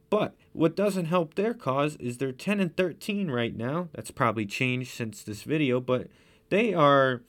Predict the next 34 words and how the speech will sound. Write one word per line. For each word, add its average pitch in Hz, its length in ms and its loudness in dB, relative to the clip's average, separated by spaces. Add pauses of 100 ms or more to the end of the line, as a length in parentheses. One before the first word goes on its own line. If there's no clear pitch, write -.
(120)
um, 104 640 0 (220)
fighting 160 520 -2
for 147 360 -2
a 107 60 -10
play-in 160 560 -4
spot - 420 -4
right 101 260 -4
now. 92 340 -6 (300)
And 131 380 -4 (220)
the 151 60 -4
play-in 202 440 -2
spots 160 500 -2
are 123 80 0
filled 123 340 -2
by 123 140 0
teams 139 400 -6
like 139 200 -2 (320)
the 101 80 -8
Houston 190 360 -4
Rockets, 277 480 -4
who 107 180 0
have 143 280 -6
surprised 233 720 -4
a 226 140 0
lot 208 400 2
of 113 100 -2
people 101 360 -6
this 95 260 -6
year. 95 260 -6 (420)
They 117 120 2
recently 135 540 -2
added 127 280 0
Fred 120 260 -2
VanVleet. 123 640 -2